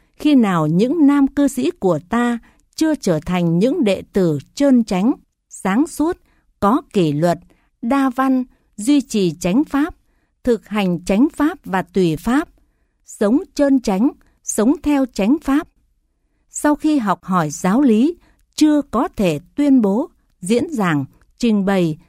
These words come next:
xác định, khai minh, phân tích và giải thích rõ ràng chánh pháp. Khi có tà đạo khởi lên,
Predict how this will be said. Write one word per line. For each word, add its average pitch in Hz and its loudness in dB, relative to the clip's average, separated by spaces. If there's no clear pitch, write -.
xác - -4
định, 185 -4
khai 294 -2
minh, 262 4
phân 285 2
tích 349 -4
và 180 -2
giải 156 -4
thích 339 -4
rõ 208 -2
ràng 170 -2
chánh 208 0
pháp. - -2
Khi 302 2
có 247 0
tà 190 -2
đạo 165 -4
khởi 165 0
lên, 240 0